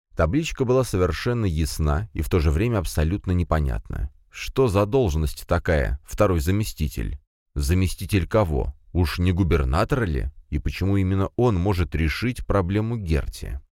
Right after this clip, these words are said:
«Проходите», — сказал провожатый и удалился, не посчитав нужным что-либо добавить. Герти ничего не оставалось, кроме как потянуть на себя дверь.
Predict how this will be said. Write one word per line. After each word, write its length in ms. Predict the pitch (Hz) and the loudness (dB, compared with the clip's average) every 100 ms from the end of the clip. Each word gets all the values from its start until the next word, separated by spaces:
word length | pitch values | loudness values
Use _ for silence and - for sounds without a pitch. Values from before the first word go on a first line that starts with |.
| _ _ _ _ | _ _ _ _
«Проходите», — 840 | - 80 87 87 92 87 65 - - | 0 2 2 2 2 0 -2 -4 -6
сказал 300 | - 95 87 | 0 2 2
провожатый 580 | 78 71 71 107 127 92 | 2 0 2 0 -2 -4
и 160 | - | -2
удалился, 600 | 143 143 113 87 117 - | -2 2 2 2 -2 -2
не 120 | 107 87 | 0 0
посчитав 400 | 85 85 90 85 | 0 2 2 2
нужным 380 | 110 120 123 | 0 0 -2
что-либо 400 | 120 - 82 76 | -2 0 0 2
добавить. 720 | 78 78 71 65 50 - - - _ _ _ _ _ - | 2 2 2 0 -2 -8 -16 -20 _ _ _ _ _ -6
Герти 500 | 95 170 175 - 156 | 2 2 2 0 0
ничего 500 | 135 123 127 123 120 | 0 0 0 2 4
не 100 | 110 | 4
оставалось, 720 | 104 - 110 107 147 151 135 | 2 2 2 4 4 4 0
кроме 320 | - 135 139 127 | 0 2 2 0
как 260 | 127 - | -2 -2
потянуть 480 | - 107 113 131 - | -4 0 0 0 0
на 140 | 101 | 0
себя 340 | 104 - 90 104 | 0 0 2 2
дверь. 560 | 80 65 67 58 - | 2 0 -2 -4 -8